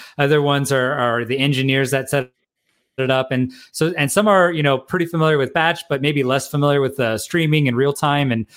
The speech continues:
so I, I think, you know, when we get into the concept, uh, here in a, a little bit, we're gonna kind of take a step back and kind of talk about what is an event and, you know,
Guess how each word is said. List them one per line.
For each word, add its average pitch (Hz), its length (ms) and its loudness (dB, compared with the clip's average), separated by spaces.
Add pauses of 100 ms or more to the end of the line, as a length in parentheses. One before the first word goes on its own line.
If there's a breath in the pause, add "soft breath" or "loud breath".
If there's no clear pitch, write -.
(140)
so 147 180 2
I, 139 220 0
I 139 40 0
think, 185 320 -2
you 151 100 -2
know, 131 220 2
when 127 220 -2
we 135 80 0
get 185 120 -2
into 170 160 -2
the 139 80 -4
concept, 143 560 -2
uh, 127 120 0
here 123 180 0
in 120 100 -2
a, 120 60 -2
a 123 320 -2
little 117 160 0
bit, 117 220 -2 (320 soft breath)
we're 139 100 2
gonna 170 180 2
kind 170 180 0
of 131 100 -2
take 151 200 -2
a - 60 -4
step - 300 -2
back 127 260 0
and 117 80 -12
kind 131 160 -2
of - 60 -8
talk 123 180 -2
about 120 280 -4
what 120 140 0
is 120 140 -4
an 120 80 0
event 131 500 -2
and, 110 320 -8
you 110 80 -14
know, 101 220 -4